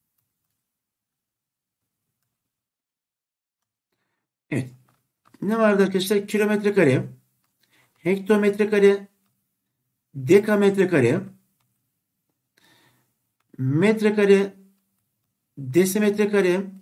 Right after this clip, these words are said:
m-, santimetre kare ve milimetre kare vardı. Ve her basamakta yüz ile çarpıp yüz ile böleceğimizi söylemiştik. E, santimetre kareyi milimetre kareye çeviriyorum.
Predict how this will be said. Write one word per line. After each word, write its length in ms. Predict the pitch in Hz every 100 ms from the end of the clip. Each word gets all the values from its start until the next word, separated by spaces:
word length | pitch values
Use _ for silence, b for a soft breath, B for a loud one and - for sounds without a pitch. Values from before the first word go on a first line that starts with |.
| _ _ _ _ _ _ _ _
m-, 240 | 143 147 196 - _ _ _ _
santimetre 640 | - 180 190 202 208 208
kare 420 | 208 202 202 208 - - _ _ _ _
ve 160 | 160 226
milimetre 520 | 220 214 170 160 214
kare 220 | 190 131
vardı. 440 | 110 110 160 226 - b b -
Ve 100 | 185
her 180 | 233 208
basamakta 400 | 196 180 156 151
yüz 300 | 139 226 -
ile 340 | 165 110 - - _ _ _
çarpıp 480 | 202 202 202 233 - B B
yüz 220 | 170 220 202
ile 180 | 196
böleceğimizi 420 | 190 151 120 101 -
söylemiştik. 720 | 208 208 202 196 202 208 - b b b
E, 80 | -
santimetre 680 | 131 - 202 220 233 226 220
kareyi 440 | 214 202 220 254 -
milimetre 540 | 180 208 214 208 214
kareye 240 | 208 180 156
çeviriyorum. 560 | 120 117 131 185 233